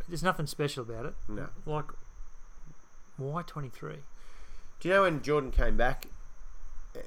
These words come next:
Speaker 2: into the N B A after retiring and playing baseball, the league wouldn't originally let him wear number twenty-three. That's why he had to wear forty-five, right?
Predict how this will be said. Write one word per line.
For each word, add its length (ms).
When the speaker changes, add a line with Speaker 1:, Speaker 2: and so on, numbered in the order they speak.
Speaker 2:
into 240
the 120
N 100
B 100
A 60
after 420
retiring 460
and 100
playing 260
baseball, 420
the 120
league 240
wouldn't 260
originally 420
let 160
him 140
wear 140
number 240
twenty-three. 500
That's 180
why 100
he 40
had 100
to 60
wear 140
forty-five, 680
right? 160